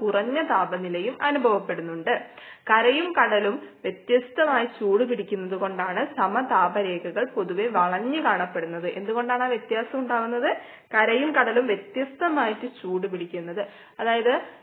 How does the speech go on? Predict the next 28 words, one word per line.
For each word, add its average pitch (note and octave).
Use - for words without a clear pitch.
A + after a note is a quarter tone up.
കടല് A#3+
ചൂട് B3
പിടിക്കാൻ G#3
കുറച്ച് G3+
പ്രയാസമാണ്, F3+
എന്നാൽ A#3+
ആ A3
ചൂട് A#3
പിടിച്ചു A3+
കഴിഞ്ഞിട്ടുണ്ടെങ്കിൽ G#3
അത് G3+
തണുക്കാനും G3+
എന്താണ്? F#3+
കുറച്ച് B3+
പ്രയാസമാണ്. F3+
Okay. C4+
During D4+
summer, D4
high B3+
temperature B3
prevails A3+
over A3+
the C4
land F3+
compared A3
to G3+
sea F3+
and G3